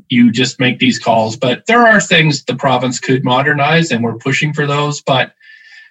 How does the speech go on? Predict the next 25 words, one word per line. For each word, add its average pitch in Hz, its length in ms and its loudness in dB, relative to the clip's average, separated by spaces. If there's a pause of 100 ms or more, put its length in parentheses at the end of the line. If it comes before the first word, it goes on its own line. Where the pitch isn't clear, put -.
(420)
in 190 140 2
the 196 140 0
end, 160 280 2
you 143 100 2
have 143 180 2
a 127 100 -2
process 156 560 0
where 139 160 -2
the, 123 300 -4
where 127 140 -2
the 120 80 -8
development 135 760 -2
is 120 200 -6
considered 139 640 -4
by, 127 300 -2
you 135 100 -2
know, 120 200 -4
does 131 280 -4
it 147 160 -8
meet 143 220 -6
policy? 127 920 -2 (220)
You 120 180 -6
know, 120 400 0
is 127 200 -2
it, 135 260 -4